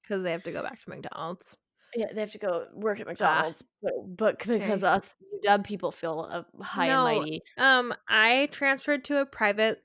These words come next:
Speaker 1: um, liberal arts university, so, mm, poo poo on U W. Mm.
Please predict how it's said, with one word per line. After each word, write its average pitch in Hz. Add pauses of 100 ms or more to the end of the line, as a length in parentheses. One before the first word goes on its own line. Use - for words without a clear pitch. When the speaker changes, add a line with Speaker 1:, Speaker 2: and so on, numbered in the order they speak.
Speaker 1:
um, 202
liberal 202
arts -
university, 262
so, 190
mm, 208
poo 247
poo 240
on 208
U 202
W. 175 (220)
Mm. 233